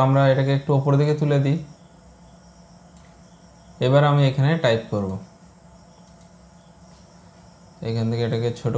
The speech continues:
করে দিলাম, আর এখান থেকে ফন্টটা আমি একটু change করে নিই।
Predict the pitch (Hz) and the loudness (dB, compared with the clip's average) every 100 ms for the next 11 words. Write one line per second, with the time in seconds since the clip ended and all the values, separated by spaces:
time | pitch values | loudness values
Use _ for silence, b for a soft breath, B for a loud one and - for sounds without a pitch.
0 | 127 127 127 127 131 156 180 - - - | -2 -2 -2 -2 -2 -2 -4 -6 -18 -20
1 | - - - - - - - - - - | -20 -20 -20 -20 -20 -20 -20 -20 -20 -20
2 | - - 113 110 - 113 113 113 113 110 | -16 -10 -8 -8 -6 -4 -4 -6 -6 -6
3 | 123 139 - 110 107 107 110 113 110 - | -4 -6 -6 -8 -6 -6 -6 -6 -8 -8
4 | 113 113 - 123 123 139 | -8 -8 -6 -4 -4 -4